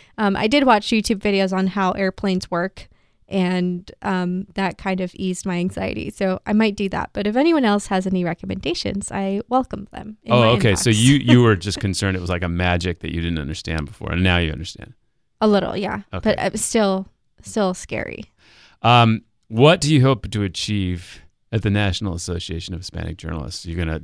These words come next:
Speaker 2: are you gonna take over that operation too?
Speaker 1: <laughs> I just take over the world.
Speaker 2: Yeah.
Speaker 1: Um, I'm really, really looking forward to networking with different individuals. Um, I really look forward to, like, different workshops. So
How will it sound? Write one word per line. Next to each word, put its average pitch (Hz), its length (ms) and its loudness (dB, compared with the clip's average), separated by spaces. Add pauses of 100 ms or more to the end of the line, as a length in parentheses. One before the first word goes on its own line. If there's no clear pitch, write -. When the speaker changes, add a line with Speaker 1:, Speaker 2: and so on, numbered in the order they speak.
(160)
Speaker 2:
are 90 120 -2
you 98 160 4
gonna 101 220 2
take - 280 -8
over 90 240 -6
that 78 240 -6
operation 101 520 -4
too? 101 200 -8 (160)
Speaker 1:
<laughs> - 220 -14
I 208 1300 -2
just - 180 -4
take 190 200 0
over 175 180 -2
the 165 100 -2
world. - 360 -8
Speaker 2:
Yeah. 87 140 -4 (520)
Speaker 1:
Um, 233 500 4 (160)
I'm 233 220 2
really, 320 340 4
really 247 360 6
looking 214 380 2
forward 202 540 2
to 190 400 2
networking 196 800 -2
with 190 220 -2
different 196 420 -2
individuals. 196 840 -2 (380)
Um, 190 280 2 (100)
I 226 140 4
really 359 280 4
look 269 160 2
forward 208 340 2
to, 208 100 -4
like, 185 240 -4
different 190 280 -4
workshops. 302 520 0
So 190 380 4